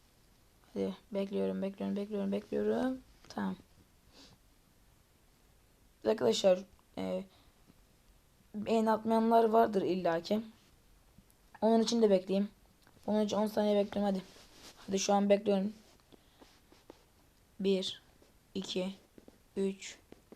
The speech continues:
dört, beş, altı, yedi, sekiz, dokuz, on. Attın mı? İnşallah atmışsındır.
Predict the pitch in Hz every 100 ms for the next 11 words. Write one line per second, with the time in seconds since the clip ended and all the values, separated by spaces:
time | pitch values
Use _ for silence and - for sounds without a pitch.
0 | - 190 190 190 - - - - - -
1 | 190 180 180 - - - - - - 180
2 | 175 - 165 - - _ _ 180 185 170
3 | 165 _ _ _ - 185 185 170 175 -
4 | - _ - 190 226 214 196 165 - -
5 | _ _ _ _ - 190 185 220 214 220
6 | 254 - _ _ _ _ _ _ - _
7 | _ _ - - 196 - 196 185 180 185
8 | - 180 190 220 -